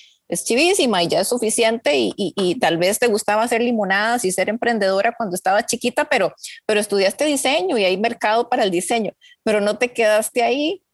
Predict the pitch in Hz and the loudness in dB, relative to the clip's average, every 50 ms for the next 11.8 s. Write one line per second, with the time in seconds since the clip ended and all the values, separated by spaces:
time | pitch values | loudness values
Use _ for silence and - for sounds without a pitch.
0 | _ _ - - 196 190 170 185 214 208 208 214 - - _ - - 214 214 214 | _ _ -6 -2 -2 -2 0 0 0 0 0 -2 -4 -8 _ -4 0 0 2 2
1 | 220 220 220 - _ - - 202 190 190 196 196 202 214 208 247 247 - - 254 | 2 0 -2 -4 _ -4 -2 -2 0 0 0 0 0 0 -2 -4 -4 -4 -2 -2
2 | 254 262 - - _ _ _ _ _ _ _ _ _ _ _ - 220 214 214 220 | -2 -2 -4 -8 _ _ _ _ _ _ _ _ _ _ _ -2 0 2 2 2
3 | 226 233 247 240 208 208 180 175 185 185 190 - - - 214 214 214 202 175 196 | 2 2 0 0 2 2 2 4 4 2 0 -2 -2 0 0 2 2 0 0 0
4 | 214 208 196 190 190 208 220 - 220 202 202 - - - 247 - - 214 214 - | 2 2 2 2 0 0 0 0 0 0 0 -2 -2 -2 -2 0 0 -2 -2 -2
5 | - 202 190 190 185 - - 202 180 175 - 196 190 196 208 220 240 269 269 _ | -2 -2 0 0 -2 -2 0 -2 -2 0 0 0 0 2 2 0 -2 -2 -4 _
6 | - - 180 185 - - 180 196 - - _ _ _ _ - 202 208 202 208 220 | -6 -4 -4 -2 0 0 -2 -2 -2 -8 _ _ _ _ -4 -2 0 0 0 0
7 | 233 233 214 208 202 214 214 214 196 196 190 214 240 - - - 196 165 160 151 | 0 0 0 0 0 0 0 2 2 2 0 0 -2 -2 -4 -6 -4 -2 0 0
8 | 151 151 147 151 160 170 170 - 190 180 - - 170 156 156 160 - - 170 165 | 0 0 0 0 -2 -2 0 -2 -2 -2 -2 -2 0 0 0 -2 -2 -4 -4 -2
9 | - - 175 170 - - 196 190 - - - - - - - - - - 170 165 | 0 -2 -2 -2 -2 -2 -2 -2 -2 -4 -6 -8 -6 -4 -6 -6 -4 -4 -4 -4
10 | - - - 196 196 233 233 233 233 233 226 233 - 247 - 226 208 220 208 240 | -2 -2 -2 0 2 2 2 4 4 4 4 2 2 0 0 0 2 2 2 2
11 | - 196 190 208 220 233 269 262 - - 240 214 220 220 247 - | 2 2 2 2 2 0 0 -2 -2 0 2 2 2 0 -2 -6